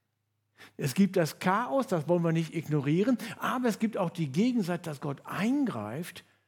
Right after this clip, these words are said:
und etwas verwandelt und etwas erneuert und in dem Sinne Segen in dir, in uns freisetzt. Unbegreiflich.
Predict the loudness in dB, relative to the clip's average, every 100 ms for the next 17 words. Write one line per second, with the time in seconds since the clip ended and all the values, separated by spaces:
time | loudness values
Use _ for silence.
0 | _ _ -4 -4 -4 -6 -6 -6 -8 -6
1 | -2 -2 -2 -4 -10 -14 -18 _ -20 -16
2 | -8 -4 -4 -4 -6 -4 -2 0 2 0
3 | -2 -8 -16 -20 -18 -4 -2 -2 -6 -18
4 | -10 -2 0 0 0 0 0 -2 -4 _
5 | -14 -6 2 2 2 0 -4 -2 0 2
6 | 2 0 -2 -8 _ -6 -4 -2 -4 -6
7 | -8 -10 -4 -4 -4 -10 -14 -16 -18 _
8 | _ _ _ _ _ _ _ _ _ _
9 | _ _ _ _ _ _ _ _ _ _
10 | _ _ _ _ _ _ _ _ _ _
11 | _ _ _ _ _ -2 0 0 0 -4
12 | -4 -10 -14 -16